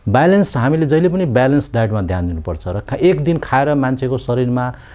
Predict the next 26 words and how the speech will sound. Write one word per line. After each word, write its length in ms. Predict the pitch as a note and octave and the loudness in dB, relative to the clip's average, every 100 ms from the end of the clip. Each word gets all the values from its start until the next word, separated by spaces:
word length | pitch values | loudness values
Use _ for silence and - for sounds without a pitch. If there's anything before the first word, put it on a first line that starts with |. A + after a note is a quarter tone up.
| - | -20
सप्लिमेन्टेसन 720 | - C3 C3+ A#2+ A2+ G#2+ - G2 | -2 0 4 4 4 2 0 -2
हुने 260 | E2+ F2 | 0 0
होइन, 280 | E2+ F2+ E2 E2 - - F#2 | 0 -2 -4 -8 -16 -14 -6
होइन, 180 | F#2 D#3 F3+ - - - - | -2 -2 -2 -8 -16 -16 -2
अथवा 140 | C3 | 2
दुई 220 | C3+ C#3+ E3+ | 4 4 4
दिन 120 | D3+ | 2
खाएर 380 | - A2+ A#2 B2 | 2 2 2 0
सप्लिमेन्टेसन 720 | - - A#2 G#2+ G#2 G2 G#2+ | -2 -2 0 2 0 -2 -2
होइन, 260 | F#2 F#2 | 0 0
हुने 360 | F2+ F#2+ F#2 F#2 | -2 -4 -2 -2
होइन। 280 | F2 F2 E2 - - - - C3 | -2 -2 -4 -10 -20 -20 -8 -2
जस्तो 200 | B2 D#3 | 0 0
क्याल्सियम 460 | - D3 C#3 D3+ | 2 2 2 2
र 60 | D3 | 0
क्याट 280 | C#3 B2+ B2+ C3+ - - - | 0 -2 -2 -8 -12 -20 -6
प्रडक्टहरू, 440 | A#2 A#2+ A#2 B2 A#2+ | 0 0 0 -2 -4
क्याल्सियम 400 | A#2+ A2+ A#2+ A2 | -2 -4 -4 -4
प्रडक्टहरू 440 | A2 A2 G#2+ G#2 | -2 -4 -2 -6
खानु 300 | G2+ G#2 G#2 | -6 -4 -4
पऱ्यो 260 | F#2+ F#2+ G2 | -2 -2 -2
भने 340 | G#2+ D#3+ E3+ | -2 -2 -4
it 60 | C3+ | 0
takes 300 | E3+ - D3 | 0 0 -2
months 320 | C#3 D#3+ D3+ | 0 0 0
and 220 | C#3 B2+ | 0 0